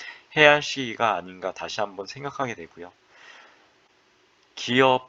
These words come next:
분할을 잘하는 것이 아니라 기-, 근본적인, 여기 제로 투 원에도 그러잖아요. "부실한 기초 위에 위대한 기업은 세울 수 없다."라고요. 그래서 이번에 이런 부분을 좀 더 개선해서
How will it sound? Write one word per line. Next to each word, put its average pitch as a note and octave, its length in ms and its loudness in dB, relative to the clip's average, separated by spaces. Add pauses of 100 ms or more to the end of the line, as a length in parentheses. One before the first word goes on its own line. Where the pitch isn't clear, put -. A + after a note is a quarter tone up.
(120)
분할을 G#2 800 2
잘하는 G#2+ 440 -2
것이 G2+ 240 -6
아니라 F2 500 -10 (320)
기-, - 140 -20 (160)
근본적인, G#2+ 1000 -4 (260)
여기 F2+ 140 -8
제로 A#2 300 0
투 A#2+ 120 -4
원에도 F2+ 420 -4
그러잖아요. E2+ 600 -14 (440)
"부실한 B2 420 4
기초 G#2 300 -4
위에 G2 140 -2 (100)
위대한 F#2 500 -4
기업은 E2+ 400 -8
세울 C3 240 -2
수 B2+ 160 -8
없다."라고요. - 580 -6 (760)
그래서 A#2 440 -4 (400)
이번에 A#2 720 2 (420)
이런 G#2 320 -4
부분을 F#2+ 720 -8
좀 F#2 180 -18
더 F2 80 -10
개선해서 F#2 840 -6